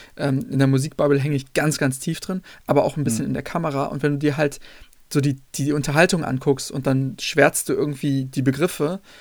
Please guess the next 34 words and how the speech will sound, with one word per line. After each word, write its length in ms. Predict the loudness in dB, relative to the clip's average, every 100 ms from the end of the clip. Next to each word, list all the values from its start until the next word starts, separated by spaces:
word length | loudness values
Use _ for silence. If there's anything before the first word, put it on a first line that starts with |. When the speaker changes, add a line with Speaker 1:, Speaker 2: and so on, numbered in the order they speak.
| -4
Speaker 1:
dann 140 | 0 0
ist 100 | 0
das 100 | -2
schon 140 | -2
alles 240 | -4 -6 -4
sehr 180 | -4
ähnlich. 400 | -4 -4 -4 -4
Also, 280 | 0 2 0 -2 -18 -20 -10 -2
ähm, 260 | 2 2
gerade 300 | 2 6 6 4
so 100 | 0
auf, 300 | -4 -6 -10
ähm, 240 | -8 -8 -10
die 180 | -4 -2
Hardcore-Fans, 680 | -2 -2 -2 -2 -2 -2 -4 -14 -20 -6 0
ähm, 320 | 2 2 -2
und-, 280 | -8 -8 -10 -6
unterhalten 300 | 2 2 2
sich 80 | -2
irgendwie 180 | -2 -2
auf 100 | -2
einer 100 | -2
Detailebene. 960 | -2 -4 -2 0 0 0 0 0 -2 -4 -18 -18 -14
Bei 220 | 2 4
Musik, 320 | 4 0 0 2
sei 180 | 4 4
es 120 | 0
irgendwie 200 | -4 -2
Musikinstrumente 760 | -2 -4 -8 -6 -4 -4 -2
oder 240 | -2 0 0
halt 180 | -2 -4
alte 280 | 2 2 0
Songs 520 | -6 -4 -4 -6 -8 -6
oder, 400 | -4 0 0 -2